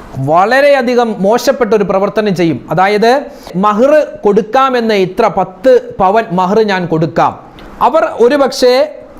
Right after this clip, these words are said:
അതിൽ കുറഞ്ഞ മഹറായിരിക്കും ആ സമയത്ത് കൊടുക്കുക. എന്നിട്ട് പറയും, "ബാക്കി ഞാൻ പിന്നെ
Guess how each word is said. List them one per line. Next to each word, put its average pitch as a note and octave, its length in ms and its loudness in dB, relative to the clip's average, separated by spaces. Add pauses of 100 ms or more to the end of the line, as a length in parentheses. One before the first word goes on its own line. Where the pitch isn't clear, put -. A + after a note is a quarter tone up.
(120)
അതിൽ B3 280 2
കുറഞ്ഞ C#4+ 560 0
മഹറായിരിക്കും A#3 1000 0
ആ A3 120 2
സമയത്ത് G#3 420 -2
കൊടുക്കുക. G3 360 0
എന്നിട്ട് G#3+ 200 -2
പറയും, G#3+ 280 0
"ബാക്കി G3 260 0
ഞാൻ G3 180 -2
പിന്നെ F#3 260 -2